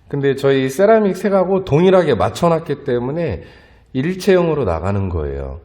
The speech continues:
예전에는 저희가 여기에 은색으로 해드렸었잖아요. 근데 좀 티가 나요. 그래서 색상을 바꿔놨어요.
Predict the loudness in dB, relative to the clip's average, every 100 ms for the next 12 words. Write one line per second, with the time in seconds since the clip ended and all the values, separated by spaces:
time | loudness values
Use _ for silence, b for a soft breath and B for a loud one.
0 | b b b 4 4 4 2 2 0 2
1 | 2 0 0 0 0 -2 2 2 2 0
2 | 0 -2 -4 -6 -6 -8 -8 -6 -6 -6
3 | -8 -8 -6 -2 -2 -4 -10 -4 -2 -2
4 | -4 -6 -12 b b b b b -2 0
5 | 2 2 0 -4 -12 -12 -4 0 2 2
6 | 0 -2 -8 0 2 2 -2 -4 -6 -6